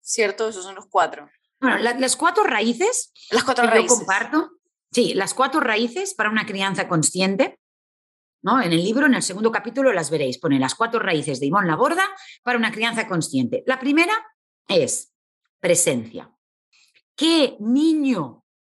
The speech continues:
Speaker 2: bebé, joven, adolescente, ya no digo adulto, no necesita presencia? Es, son necesidades universales. ¿Por qué? Porque la presencia, ¿qué le confirma al niño? Tú vales, tú mereces, tú me importas.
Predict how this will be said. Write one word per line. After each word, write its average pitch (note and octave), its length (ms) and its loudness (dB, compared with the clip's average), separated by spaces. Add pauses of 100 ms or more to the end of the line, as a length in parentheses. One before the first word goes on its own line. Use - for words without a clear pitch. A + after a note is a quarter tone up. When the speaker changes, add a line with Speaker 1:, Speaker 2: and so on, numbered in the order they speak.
(160)
Speaker 2:
bebé, E3+ 680 0 (240)
joven, F3 640 0
adolescente, E3+ 800 0
ya G#3+ 120 2
no C4 80 4
digo A#3 200 2
adulto, E3+ 520 -6 (280)
no A#3 180 4
necesita G#3 500 -2
presencia? A#2 600 -2 (420)
Es, C4 140 2
son - 300 0
necesidades A#3+ 560 0
universales. F3 680 -2 (280)
¿Por G#3 160 -4
qué? G#3+ 220 2
Porque F3+ 220 -6
la F3+ 140 0
presencia, C#4 600 0
¿qué C4 80 -2
le A#3+ 140 2
confirma D3+ 520 2
al B2 140 0
niño? B2 320 -2
Tú B3+ 140 -4
vales, F3+ 440 0
tú A#3 100 -2
mereces, D#3+ 500 2
tú G3+ 100 -8
me G3+ 100 -4
importas. F#3+ 840 -2